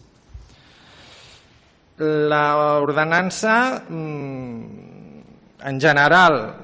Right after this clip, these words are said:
doncs, la veiem amb bons ulls, perquè tot el que, el que se diu, doncs, endreça una mica o posa al dia, com bé s'ha dit aquí també fa uns minuts, eh, l'ordenança, mm, que teníem vigent fins ara,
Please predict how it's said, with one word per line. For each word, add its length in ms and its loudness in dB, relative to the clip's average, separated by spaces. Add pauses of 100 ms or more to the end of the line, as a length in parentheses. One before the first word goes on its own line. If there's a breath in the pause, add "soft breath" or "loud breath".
(100)
doncs, 580 -8
la 220 -2
veiem 360 -2
amb 180 -4
bons 260 -8
ulls, 480 0
perquè 380 -10
tot 220 -8
el 160 -6
que, 180 -8 (760)
el 160 -20
que 120 -16
se 200 -12
diu, 360 -4
doncs, 280 -16
endreça 420 -8
una 160 -8
mica 540 -8 (520 loud breath)
o 140 -8
posa 240 0
al 140 -2
dia, 340 -6 (220)
com 160 -12
bé 100 -6
s'ha 180 -6
dit 240 -10
aquí 560 -8
també 360 -6
fa 260 -4
uns 320 -10
minuts, 500 -8 (680 loud breath)
eh, 520 -4
l'ordenança, 1160 -2
mm, 360 -10
que 120 -4
teníem 440 -6
vigent 580 -4
fins 240 -10
ara, 340 2